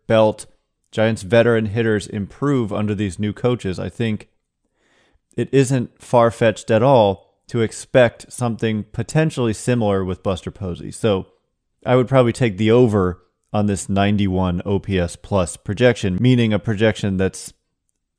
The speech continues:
for nine percent below average offense. Coming in at number four is Austin Slater, projected to have a three forty-eight on base, which is pretty nice,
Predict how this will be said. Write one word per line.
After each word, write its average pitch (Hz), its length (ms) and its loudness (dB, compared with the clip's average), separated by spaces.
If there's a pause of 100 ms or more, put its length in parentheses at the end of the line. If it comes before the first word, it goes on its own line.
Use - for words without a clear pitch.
for 95 420 -2
nine 117 360 2
percent 110 560 -4
below 104 360 4
average 92 540 -2
offense. - 680 -6 (1160)
Coming 147 280 0
in 151 160 4
at 135 120 4
number 131 300 4
four 151 480 4
is 98 260 0
Austin 123 520 2
Slater, 120 680 0 (920)
projected 131 760 0
to 117 280 0
have 107 220 2
a 107 120 4
three 143 340 0
forty-eight 135 560 2
on 107 160 2
base, 110 300 -2
which 82 120 -10
is 80 100 -14
pretty 98 220 -2
nice, 90 380 -2